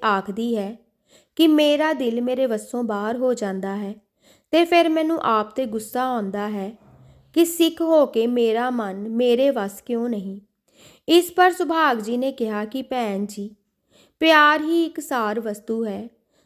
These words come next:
ਤੁਹਾਡੇ ਅੰਦਰ ਵਾਵੇਲਾ ਨਹੀਂ, ਵੀਰ ਦੇ ਸ਼ੁਭ ਗੁਣਾਂ ਕਰਕੇ ਉਸ ਨਾਲ ਪਿਆਰ ਹੈ।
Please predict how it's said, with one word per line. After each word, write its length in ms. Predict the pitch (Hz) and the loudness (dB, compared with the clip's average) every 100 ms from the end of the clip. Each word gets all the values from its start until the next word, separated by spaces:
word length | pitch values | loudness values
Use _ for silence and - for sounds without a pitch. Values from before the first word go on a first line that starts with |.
| - | -2
ਤੁਹਾਡੇ 680 | 320 320 320 233 220 277 269 | 2 4 4 4 0 0 -2
ਅੰਦਰ 300 | 220 220 233 | -4 -4 -4
ਵਾਵੇਲਾ 580 | 240 240 214 190 208 226 | -4 -2 -2 -2 -4 -6
ਨਹੀਂ, 320 | 202 196 208 226 _ _ _ - | -6 -6 -10 -14 _ _ _ -10
ਵੀਰ 440 | 226 302 302 311 269 | 2 4 4 0 -2
ਦੇ 120 | 330 | -4
ਸ਼ੁਭ 240 | - 269 | -2 -6
ਗੁਣਾਂ 440 | 233 277 247 226 226 | -4 -4 -2 -2 -4
ਕਰਕੇ 440 | 214 190 - 208 | -6 -6 -4 -4
ਉਸ 240 | 214 240 | -4 -8
ਨਾਲ 200 | 262 269 | -4 -4
ਪਿਆਰ 380 | 269 220 185 180 | -2 -2 -4 -4
ਹੈ। 200 | 202 190 | -6 -8